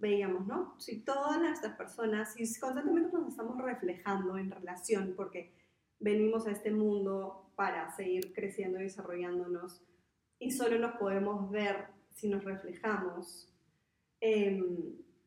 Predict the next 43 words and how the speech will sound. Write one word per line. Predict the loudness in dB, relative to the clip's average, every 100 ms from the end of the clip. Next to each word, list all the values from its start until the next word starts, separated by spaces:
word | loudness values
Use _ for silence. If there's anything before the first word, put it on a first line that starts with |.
| _
y | 2 6
hay | 6
algo, | 8 8 6 2 -10 -12 -6
y, | -2 -2 -2 -8
y | 2
notamos | 2 4 2 2 2
que | 4
hay |
algo | 4
que | 4
nos | 0
molesta | 0 0 0 -2 0
mucho | 0 0 -2
en | -6
otras | -6 -10
personas, | -14 -12 -8 -6 -6 -8 -8
o | -6
algo | -6 -4
que | -6
realmente | -4 -2 0 -2
nos | -4
irrita, | -8 -8 -6 -6
probablemente | -4 0 2 2 -2
es | -2
algo | 0
que | 0
tengamos | -4 -10 -10 -6
incorporado | -6 -6 -10 -10 -4 -4
y |
no | -6
estamos | -10 -12 -8
mirando, | -8 -10 -14
¿no? | -20 -20
Entonces, | -20 -20 -10
por | -2
eso, | -2 0 -4 -4 -8 _ _ -18 -2
a | 2 4
ese | 4 2
nivel | 2 4 6
de | 4
terapia | 4 0 0 0 0
es | 0
esto, | -2 -4 -10